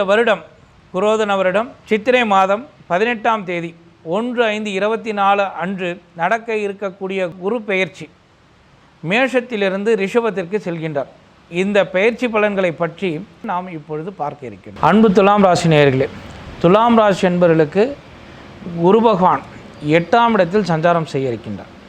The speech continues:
இது வரைக்கும் ஏழாம் இடத்துல சஞ்சாரம் செஞ்சிருந்தார். ஏழாம் இடத்தில் சஞ்சாரம், இப்போ பொதுவா பார்த்தோம்னா குரு பகவான் இந்த துலாம் ராசிக்காரர்களுக்கு யார் அப்படின்னா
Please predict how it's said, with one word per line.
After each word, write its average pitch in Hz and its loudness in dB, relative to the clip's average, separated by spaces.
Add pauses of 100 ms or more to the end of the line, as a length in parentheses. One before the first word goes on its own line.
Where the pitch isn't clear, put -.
(180)
இது 143 2
வரைக்கும் 170 0
ஏழாம் 180 2
இடத்துல 160 -2
சஞ்சாரம் 151 -4
செஞ்சிருந்தார். 143 -4 (640)
ஏழாம் 208 4 (160)
இடத்தில் 185 0
சஞ்சாரம், 165 -2 (200)
இப்போ 190 -4 (100)
பொதுவா 226 2 (120)
பார்த்தோம்னா 196 -2 (800)
குரு 208 2
பகவான் 196 0 (400)
இந்த 151 -12 (100)
துலாம் 233 0
ராசிக்காரர்களுக்கு 175 -2
யார் 151 0
அப்படின்னா 151 -6